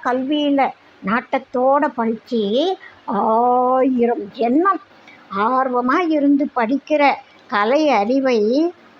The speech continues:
ஒருவன் அருள் முன்னிடமாக சுத்த சிவ நோக்கத்தால், இறைவனின் திருக்கருணையினால் அறியத் தொடங்கினால், ஒரு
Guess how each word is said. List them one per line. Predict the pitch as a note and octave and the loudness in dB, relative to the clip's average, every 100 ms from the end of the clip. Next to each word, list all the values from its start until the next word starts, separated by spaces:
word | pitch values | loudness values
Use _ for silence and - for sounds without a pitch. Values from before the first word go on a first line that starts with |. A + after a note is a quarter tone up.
| A#3+ | -2
ஒருவன் | G#3+ B3 D4 E4 E4 D#4+ A#3+ A#3+ D#4+ F4+ - - - C4 | 2 4 4 2 0 0 0 0 -2 -4 -12 -20 -6 -2
அருள் | D4 E4 F#4 G4 G4+ F4 | 0 2 2 2 2 2
முன்னிடமாக | C4 C4+ D#4+ E4 D#4 C4+ A#3+ A#3 A3 C#4 B3 A3+ C#4+ E4 - - | 2 2 2 2 2 0 2 0 0 0 2 2 2 0 -10 -20
சுத்த | - - D4 _ - D#4+ E4 | -12 -10 -10 _ -2 2 2
சிவ | E4 - C4 C4 C4+ C#4 D4 | -2 -6 -4 0 2 2 2
நோக்கத்தால், | D4 A3+ A3 A3+ - A#3+ A#3+ - B3 G#3+ A#3+ A3 G3+ - _ - - _ _ | 0 0 -2 -4 -8 -8 -8 -8 -6 -4 -4 -4 -8 -18 _ -20 -20 _ _
இறைவனின் | B3 C#4 D#4 D#4 C#4+ C4 D4 C#4 - | 0 2 2 2 2 2 0 -2 -2
திருக்கருணையினால் | C4 C#4+ D4+ - A#3+ A3+ C4 C4 A#3+ A3 A#3 A#3 F#3+ - - - - | -2 -2 -6 -4 -2 0 0 0 0 0 0 0 -2 -10 -20 -20 -10
அறியத் | F#3 A#3 D4 F4+ E4+ - | -4 0 2 0 0 -2
தொடங்கினால், | C4 B3 C4 B3 B3 A#3 C4 C#4 G3 - - - - - _ - A3+ | 0 2 0 0 0 2 2 2 0 -8 -20 -20 -20 -20 _ -6 0
ஒரு | D#4+ G4 A#4+ B4+ | 4 4 4 4